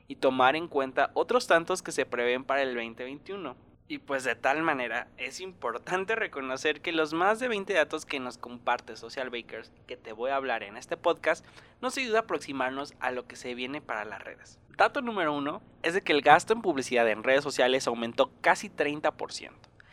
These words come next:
Esto quiere decir que muchas marcas, empresas, eh, personas que administran páginas de Facebook consideraron en aumentar el presupuesto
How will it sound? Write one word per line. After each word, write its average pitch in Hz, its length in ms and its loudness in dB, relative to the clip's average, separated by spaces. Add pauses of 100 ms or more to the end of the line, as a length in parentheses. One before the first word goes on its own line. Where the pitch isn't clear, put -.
(140)
Esto 240 260 -2
quiere 208 160 6
decir 156 300 2
que 143 100 -4
muchas 131 320 -2
marcas, 127 560 0
empresas, 123 760 2 (260)
eh, 120 340 -2 (640)
personas 214 380 2
que 180 80 2
administran 143 440 0
páginas 151 460 -2
de 127 80 -4
Facebook 131 400 -4 (340)
consideraron 175 800 6
en 165 160 0
aumentar 127 420 0
el 151 140 2
presupuesto 127 800 -4